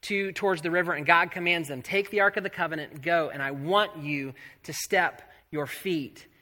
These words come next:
into the water." Verse fifteen. Now the Jordan is at flood stage all during the harvest.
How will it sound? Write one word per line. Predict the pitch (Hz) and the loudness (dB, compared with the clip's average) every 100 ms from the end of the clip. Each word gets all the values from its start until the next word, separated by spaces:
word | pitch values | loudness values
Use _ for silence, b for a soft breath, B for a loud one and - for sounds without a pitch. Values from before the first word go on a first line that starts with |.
| b - | b -12
into | 170 156 147 139 127 - _ _ _ - | -8 -6 -6 -10 -14 -20 _ _ _ -12
the | 131 | -10
water." | 113 95 - - - _ _ _ _ _ _ _ _ - | -8 -10 -12 -20 -20 _ _ _ _ _ _ _ _ -2
Verse | 147 - | 0 0
fifteen. | 147 - 170 143 110 - _ _ _ _ _ _ _ _ _ | -4 -4 -4 -4 -6 -18 _ _ _ _ _ _ _ _ _
Now | 160 | 4
the | 165 | 4
Jordan | 160 139 190 202 185 165 | 2 2 4 4 2 0
is | 196 190 202 170 160 | 2 4 4 2 4
at | 170 170 - | 6 6 4
flood | - 180 180 160 | -4 0 0 0
stage | - 135 117 107 | -6 -6 -6 -4
all | 156 160 165 175 170 - | 2 2 2 -2 -6 -10
during | 151 160 156 151 143 - | -2 -2 -2 -4 -12 -12
the | |
harvest. | 135 151 135 104 - - | -6 -4 -4 -8 -16 -20